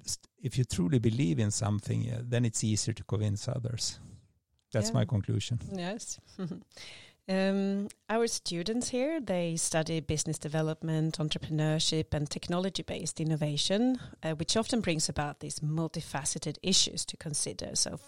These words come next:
Speaker 2: from technical performance to ethics, and they really have to bridge between engineering, 'cause they gotta become engineers or, uh, have a master in, in some sort of technical area, at the same time as they need to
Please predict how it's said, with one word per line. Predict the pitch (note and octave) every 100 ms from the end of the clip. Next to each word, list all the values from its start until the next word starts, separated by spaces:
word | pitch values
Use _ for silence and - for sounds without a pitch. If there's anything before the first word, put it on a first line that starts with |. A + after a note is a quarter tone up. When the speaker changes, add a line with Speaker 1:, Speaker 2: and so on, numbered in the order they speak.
| -
Speaker 2:
from | G3+ A3
technical | F3 - G#3+ G3+ F#3 D#3
performance | E3 - D#3+ D3+ D3 -
to | - -
ethics, | G3+ - - -
and | D#3
they | D#3+
really | G3+ G#3+
have | F#3 E3+
to | -
bridge | C#3+ F#3 F3 - -
between | - D#3+ D#3+ D#3
engineering, | D3+ D3 D3 D#3 E3+ D3 - -
'cause | F3
they | -
gotta | D3+ C#3+ C#3+ - -
become | - - C#3
engineers | C3+ C3+ C#3+ C3+ C3+ C3+ C#3 -
or, | - D3 - - - - - -
uh, | C3+
have | B2+ D3 C#3+
a |
master | C3+ C3+ C#3 - C3+
in, | C3+ C3 -
in | - C3+ C3 C#3
some | - -
sort | D3 -
of | E3+
technical | - C#3 - - D3
area, | E3 F3+ - E3+ - - - - - -
at | -
the | D#3+
same | - A#3+ C4
time | - C#3+ C#3 D3+ D#3+ -
as | D#3+ D3+ -
they | - C#3+ C#3 E3+ -
need | E3 D#3 -
to | - D3 D3